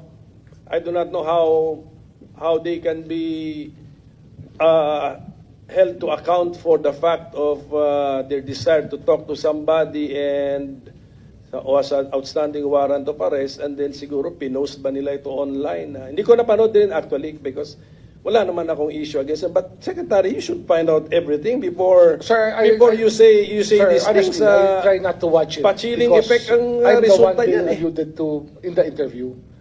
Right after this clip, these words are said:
Speaker 2: and I don't want to watch it. I don't want to waste my time, uh, listening to people who, who would just,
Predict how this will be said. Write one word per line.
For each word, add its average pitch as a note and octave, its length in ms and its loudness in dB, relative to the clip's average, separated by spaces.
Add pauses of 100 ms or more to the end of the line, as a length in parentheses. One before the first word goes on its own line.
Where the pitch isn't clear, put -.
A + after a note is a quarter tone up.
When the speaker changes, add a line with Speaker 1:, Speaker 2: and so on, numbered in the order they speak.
Speaker 2:
and F#3 80 -2
I F3+ 80 2
don't E3+ 180 -2
want D#3 220 -4
to - 20 -8
watch C#3 300 -6
it. D3 80 -12
I D3 80 -8
don't D3 160 -4
want C#3 160 -6
to C#3+ 80 -6
waste D3 240 -4
my C#3 160 -10
time, B2+ 320 -8 (560)
uh, C#3+ 560 -6 (400)
listening G3 480 0
to E3+ 80 -12
people F3 240 -4
who, C#3 400 -4
who C#3+ 160 -8
would D3+ 80 -6
just, D#3 320 -4